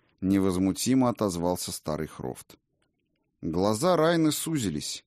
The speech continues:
на волос, не больше, но отец дружин заметил.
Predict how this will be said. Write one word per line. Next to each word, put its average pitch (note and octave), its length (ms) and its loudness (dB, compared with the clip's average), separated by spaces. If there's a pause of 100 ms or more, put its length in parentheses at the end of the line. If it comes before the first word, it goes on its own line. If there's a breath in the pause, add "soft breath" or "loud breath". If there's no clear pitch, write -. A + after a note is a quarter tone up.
на E3 180 -2
волос, F2 500 -4
не C#3+ 100 0
больше, - 460 -4 (420)
но E2 200 0
отец D#2+ 340 -4
дружин F#2+ 600 -4 (140)
заметил. A2 640 -6